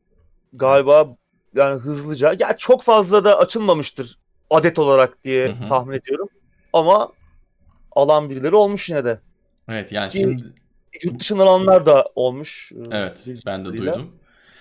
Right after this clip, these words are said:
Speaker 2: Şimdi bir de belli bir meblağın üzerindeki ürünlerin aşağı yukarı ne kadar satılacağı bilince-, bilindiğinden
Speaker 1: Tabii.
Speaker 2: hani stoklar da biraz öyle geliyor. Yani şimdi bu dokuz bin lira olduğu zaman bunu mağazalar da biliyor, distribütörler de biliyor insanların peynir ekmek gibi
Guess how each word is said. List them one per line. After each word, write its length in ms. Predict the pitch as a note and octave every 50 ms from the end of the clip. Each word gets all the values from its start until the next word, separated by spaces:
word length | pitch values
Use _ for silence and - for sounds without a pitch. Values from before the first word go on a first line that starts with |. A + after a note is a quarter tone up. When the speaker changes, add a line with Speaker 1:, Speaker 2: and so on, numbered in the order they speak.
| _ _ _ _ _ _ _
Speaker 2:
Şimdi 360 | - - - B2+ C3 C#3 C3
bir 80 | C3
de 340 | C3 D3 C#3+ C#3 - - - -
belli 460 | B2+ A2+ B2 B2 B2 B2+ C3+ C#3+ C#3
bir 60 | C#3+
meblağın 460 | C#3 C3+ C3 C3 C3 C#3 C3+ C3+ C3+
üzerindeki 880 | C3+ B2 B2+ C3+ C3+ C3 C3 B2 C3 B2+ B2+ - - D#3 C#3+ C#3+ - -
ürünlerin 680 | C3+ B2 B2 C3 C3 C3+ C#3 C3 C3+ C#3 C3+ C#3 - _ _ _ _ _ _
aşağı 420 | - E3+ F#3+ - - - A#3+ G#3+ G3+
yukarı 280 | E3+ - E3+ D3 D3
ne 120 | D3 D3 C3
kadar 220 | C#3+ C#3 C#3 C3+
satılacağı 640 | C3 - D#3 C3+ C3 - C3 A#2+ C3+ C3+ C3 B2+ A#2+
bilince-, 480 | C3 B2+ C3+ C3+ C#3 C3 C#3+ C#3+ B2+ -
bilindiğinden 600 | C3+ C3 B2+ C#3 C#3+ C#3+ D3 D#3 D#3 D#3 D#3 G3
Speaker 1:
Tabii. 120 | G3+ G3 D#3
Speaker 2:
hani 220 | - D3+ D3 C3
stoklar 680 | - - - - - - E3 D#3+ E3 E3+ E3+ E3 D#3+ C#3+
da 100 | D3 C3+
biraz 340 | C#3+ C#3+ D3 D3 D3 - - _ _ _ _ _ -
öyle 640 | D3 C#3 C#3 C#3 C#3 C#3+ C#3 C3+ B2 - - - _ _ _ -
geliyor. 300 | G#2+ G2+ F#2+ G2+ G#2+ G2+
Yani 180 | G#2 G#2 G#2
şimdi 280 | - - B2 A#2+ A#2 A#2+
bu 240 | C3 B2+ A#2+ - - - _ _
dokuz 320 | - A#2+ B2 - B2 A2+ B2
bin 120 | B2 B2+
lira 100 | B2+ B2+
olduğu 280 | B2+ B2+ B2 B2 C3 B2
zaman 580 | A#2 B2+ B2 B2 B2 B2 A#2+ A#2 - - A2+
bunu 400 | A2+ A2 A2+ A2 A2+ - _ _ -
mağazalar 560 | A#2+ A2 A2+ A2+ A2 A#2 A2+ A2+ A2+ A2 G#2
da 120 | G#2+ F#2+
biliyor, 160 | F#2+ G2 F#2+
distribütörler 720 | F#2 F#2 - - - G#2+ G#2 - - A2 G#2+ A2 A2 A2+ G#2
de 120 | G#2+ F#2+ G2
biliyor 160 | F2+ F#2+ F#2
insanların 360 | G2 F#2+ - G2+ G2+ G2 F#2+ F#2+
peynir 280 | - G#2 G2 G2 G2+
ekmek 400 | G2+ G2 F#2+ - G2+ F#2 - _
gibi 240 | - G2+ F2+ F#2+ F2+